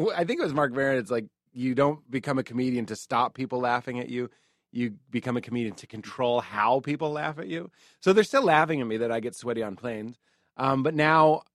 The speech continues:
I, because I did it with one audience, the next audience, I can be like, "Weird, right?" <laughs> 'Cause I'm just sitting there. I'm just sitting still in the sky. And now I'm using the laugh that was not really against me, but now I'm using it for me. And that sort of stuff starts building itself.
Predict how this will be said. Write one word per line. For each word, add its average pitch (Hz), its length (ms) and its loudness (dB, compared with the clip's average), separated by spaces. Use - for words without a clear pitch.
I, 156 400 6
because 139 320 -4
I 139 80 4
did 139 160 0
it 139 80 0
with 127 120 0
one 147 200 2
audience, 131 320 0
the 120 80 -6
next 143 260 -2
audience, 117 320 -4
I 123 80 -8
can 117 120 -8
be 113 100 -4
like, 113 200 -6
"Weird, 156 540 4
right?" 120 400 6
<laughs> - 80 0
'Cause 180 1120 2
I'm 214 120 4
just 302 220 0
sitting 233 340 10
there. 147 380 4
I'm 233 180 2
just 269 180 0
sitting 220 280 4
still 240 260 2
in 254 80 2
the 220 60 4
sky. 240 420 6
And 156 100 0
now 170 140 6
I'm 170 100 4
using 170 300 6
the 156 100 2
laugh 151 300 4
that 143 120 -4
was 135 200 -4
not 262 140 6
really 226 220 6
against 139 500 0
me, 113 120 -4
but 117 160 -4
now 135 200 0
I'm 127 100 0
using 110 260 -2
it 107 120 -10
for 113 280 -6
me. 98 260 -10
And 135 260 0
that 160 220 4
sort 151 180 -4
of 123 60 -8
stuff - 220 -6
starts 110 220 -8
building 107 420 -2
itself. 104 500 -8